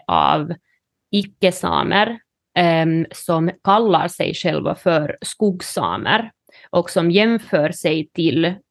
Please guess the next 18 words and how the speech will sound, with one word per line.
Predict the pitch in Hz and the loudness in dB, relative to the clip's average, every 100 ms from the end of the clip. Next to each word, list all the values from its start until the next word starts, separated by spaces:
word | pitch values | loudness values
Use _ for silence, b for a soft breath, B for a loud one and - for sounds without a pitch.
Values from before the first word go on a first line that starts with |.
| - | -2
eh, | 160 165 - | 0 0 0
ordet | 202 214 196 - - | 0 2 4 2 -4
skogssamer | - 175 175 - 156 170 160 | -4 -4 -2 0 2 2 -2
som | - 165 | -2 -2
används | 170 170 151 156 - | 0 0 -2 -4 -6
på | 180 | -4
svensk | - 185 185 - | 0 2 0 -4
sida, | - 175 - 170 180 b b b b | -10 -6 -2 -2 -2 b b b b
men | 190 196 175 165 196 _ - | 4 4 4 2 -2 _ -4
de | 185 175 | 0 0
hävdar | 165 196 202 190 180 170 | 2 0 0 0 0 0
sig | - 175 | -2 -6
att | - 170 | -4 -2
vara | 160 160 | 0 0
liksom | 160 - - 165 | 0 -2 -2 -2
den | 165 | -2
finska, | 170 175 175 - 160 175 - - | 0 2 2 0 0 0 -8 -8
ehm, | 175 156 156 160 160 | -4 -2 0 -2 -2